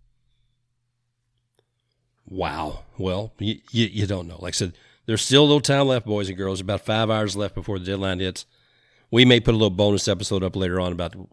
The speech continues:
what happened. But so let, let's look over this, Brandon. We've, we've talked about the big changes. The Dodgers, you know, they're bringing on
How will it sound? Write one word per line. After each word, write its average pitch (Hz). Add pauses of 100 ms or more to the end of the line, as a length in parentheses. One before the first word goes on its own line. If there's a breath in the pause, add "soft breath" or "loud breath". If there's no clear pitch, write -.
(120)
what 90
happened. 92 (520)
But 110
so 127
let, 123
let's 135
look 131
over 104
this, 87
Brandon. 87 (680)
We've, 117
we've 120
talked 147
about 117
the 110
big 110
changes. 107
The 98
Dodgers, 101
you 101
know, 95
they're 95
bringing 98
on 95